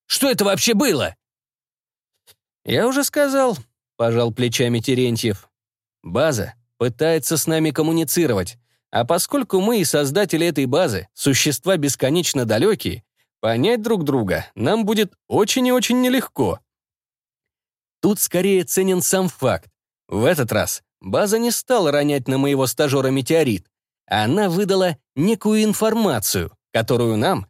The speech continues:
следует изучить, обдумать и интерпретировать, а потом попробовать ответить, по возможности, адекватно. Штатский во время этой краткой речи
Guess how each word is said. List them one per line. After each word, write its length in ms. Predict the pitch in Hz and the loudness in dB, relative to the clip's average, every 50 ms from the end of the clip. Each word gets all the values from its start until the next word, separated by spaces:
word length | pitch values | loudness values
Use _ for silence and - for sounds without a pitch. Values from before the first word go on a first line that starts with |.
| _ _ _ _ _ | _ _ _ _ _
следует 560 | - - 107 165 202 233 233 220 185 - - - | -6 -2 -2 0 2 2 0 0 -2 -4 -6 -6
изучить, 600 | 104 120 107 110 98 - - - 220 - - - _ _ _ - | -2 0 0 0 0 0 0 0 0 -2 -4 -8 _ _ _ -6
обдумать 600 | 107 113 98 101 117 175 208 143 90 - - - _ _ _ | -4 -4 -2 0 0 0 0 0 -2 -6 -10 -16 _ _ _
и 160 | - - 117 | -6 -4 -2
интерпретировать, 880 | 160 202 190 254 262 - 294 254 175 - 143 160 147 120 101 98 - - _ _ _ _ - | -2 0 0 -2 -2 0 -2 -2 0 0 0 0 0 0 -2 -4 -8 -12 _ _ _ _ -6
а 200 | - 117 123 117 | -2 -2 -2 0
потом 460 | 120 113 107 101 - 123 202 254 247 | 0 0 -2 0 0 0 0 0 0
попробовать 580 | - 269 214 - 151 165 165 190 208 240 - | 0 0 0 0 0 -2 0 0 0 0 0
ответить, 540 | 269 254 - 131 127 120 107 107 98 - - _ _ _ _ _ - | 0 0 0 0 0 0 0 0 -4 -4 -8 _ _ _ _ _ -2
по 80 | 131 | 0
возможности, 720 | 123 117 107 98 110 151 175 131 120 95 - - 80 - - _ _ _ _ _ | 0 0 0 0 0 -2 0 0 0 -2 -2 -4 -8 -12 -16 _ _ _ _ _
адекватно. 720 | - 95 120 214 - - 127 110 98 92 - 95 95 101 - _ _ _ _ _ _ _ _ _ _ _ _ _ _ _ _ _ _ | -2 -2 0 0 0 0 0 0 0 0 -2 -4 -4 -6 -8 _ _ _ _ _ _ _ _ _ _ _ _ _ _ _ _ _ _
Штатский 800 | - - - - - 117 127 151 - - - - 101 85 82 - _ | -8 -6 -6 -4 -2 0 0 0 0 -2 -2 -2 -2 -2 -4 -6 _
во 180 | - 107 110 113 | -2 -2 0 0
время 420 | 110 117 120 117 117 113 117 117 | 2 0 0 2 2 2 0 0
этой 200 | 110 - 127 117 | 0 -2 -2 -2
краткой 440 | 117 - 120 117 110 - - 131 131 | 0 0 -2 -2 -2 -2 -2 0 0
речи 480 | 127 120 113 104 - - 95 85 90 | 2 2 0 0 -2 -4 -6 -6 -8